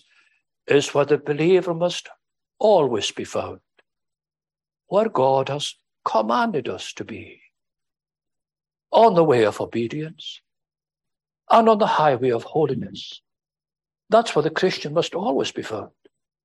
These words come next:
So the first day passed, and the night, and the second day passed, and the night, and they travelled on. Now, whatever Isaac and the servants were thinking,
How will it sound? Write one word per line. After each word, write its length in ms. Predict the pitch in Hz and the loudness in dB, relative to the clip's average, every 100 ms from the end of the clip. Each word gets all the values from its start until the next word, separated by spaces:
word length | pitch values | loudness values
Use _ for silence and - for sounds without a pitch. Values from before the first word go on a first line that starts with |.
| _ _ _ _ _ _ _ _ _ _ _ _ _ - - _ _ _ _ _ | _ _ _ _ _ _ _ _ _ _ _ _ _ -20 -20 _ _ _ _ _
So 140 | - 220 | 0 2
the 100 | 254 | 4
first 360 | 247 247 - | 4 4 4
day 220 | 165 170 | 4 4
passed, 680 | 170 - 135 165 - - - _ _ _ _ _ _ _ _ _ _ _ - | 2 0 0 0 -4 -8 -14 _ _ _ _ _ _ _ _ _ _ _ -2
and 240 | 110 135 | 0 0
the 60 | 151 | 0
night, 340 | 147 170 - _ _ _ _ _ _ - | 0 -2 -12 _ _ _ _ _ _ -2
and 120 | 196 | 0
the 60 | |
second 420 | 214 - 269 190 135 | 2 2 2 0 2
day 160 | 127 | 2
passed, 580 | 117 127 147 - - - _ _ - | 2 -2 -2 -6 -16 -20 _ _ -8
and 180 | 123 139 | -4 -4
the 60 | |
night, 340 | 127 160 202 143 | -4 -6 -6 -8
and 260 | 143 175 | -8 -4
they 120 | 165 | -6
travelled 440 | 185 - 160 175 175 | -6 -4 -4 -4 -2
on. 260 | 214 202 _ _ _ _ _ _ _ _ _ - | -2 -4 _ _ _ _ _ _ _ _ _ 4
Now, 120 | 151 | 6
whatever 480 | 185 180 226 262 226 | 8 8 6 6 6
Isaac 540 | 196 208 196 180 165 | 6 4 4 0 0
and 120 | 156 | 0
the 80 | 160 | -2
servants 680 | 151 151 156 156 143 127 - - _ _ | 0 2 4 2 0 -2 -6 -8 _ _
were 120 | - | 0
thinking, 680 | 175 - 165 170 - 135 170 | 0 -2 -4 -4 -6 -8 -10